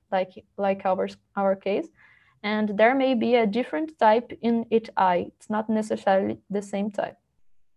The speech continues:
There are new classifications that are being proposed, uh, that now, are now more used than the, that one that Uber proposed.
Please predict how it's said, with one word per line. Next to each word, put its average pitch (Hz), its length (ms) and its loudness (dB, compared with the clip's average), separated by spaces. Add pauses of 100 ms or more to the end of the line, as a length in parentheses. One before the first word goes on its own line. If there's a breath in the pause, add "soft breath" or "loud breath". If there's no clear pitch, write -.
(1080 soft breath)
There 226 320 4
are 240 40 4
new 240 220 4
classifications 269 760 -2
that 208 160 2
are 208 100 2
being 214 240 0
proposed, 226 600 -2
uh, 196 1000 2 (200)
that 202 360 0
now, 208 300 -4
are 208 320 0
now 208 400 0
more 208 260 2
used 233 460 -2
than 208 260 -2 (140)
the, 196 480 0 (140)
that 202 260 -2
one 214 220 0
that 196 160 4
Uber 208 260 -2
proposed. 254 540 0